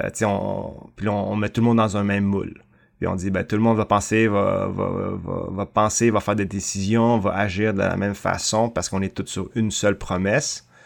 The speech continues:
Euh, puis là, de l'autre côté, qu'est-ce qui peut arriver, c'est que, euh, là, on se dit, ben non, il faut préserver tout, tout, toutes les, tous les aspects de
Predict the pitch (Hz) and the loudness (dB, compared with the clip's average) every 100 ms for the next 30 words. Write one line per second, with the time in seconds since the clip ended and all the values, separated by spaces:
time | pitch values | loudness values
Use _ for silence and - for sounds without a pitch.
0 | - - - - - _ 50 50 50 50 | -20 -20 -20 -20 -20 _ -6 -4 -2 -2
1 | 50 50 50 50 - - 95 104 104 95 | -2 -4 -6 -6 -8 -6 0 0 2 2
2 | 110 113 117 110 110 101 98 117 139 151 | 4 4 2 2 2 0 4 4 4 2
3 | - _ - _ _ _ 104 - - 104 | -6 _ -20 _ _ _ -6 -6 0 2
4 | 107 98 127 151 - 101 - 113 110 113 | 2 4 2 2 2 -2 2 6 8 8
5 | - 113 95 92 98 98 - - 123 113 | 6 -2 -4 -2 -2 -4 -8 -8 -2 0
6 | 95 110 107 117 110 107 - 117 110 113 | 0 2 4 4 2 -2 2 2 4 4
7 | 113 - - 117 117 - 110 - _ 117 | 2 2 2 4 2 -2 -2 -4 _ -2
8 | 113 - - _ _ 120 110 107 104 101 | -2 -6 -16 _ _ -6 -2 0 0 0
9 | - _ _ _ _ - 185 170 120 110 | -4 _ _ _ _ 6 10 10 8 6
10 | 98 - 113 98 | 2 4 4 2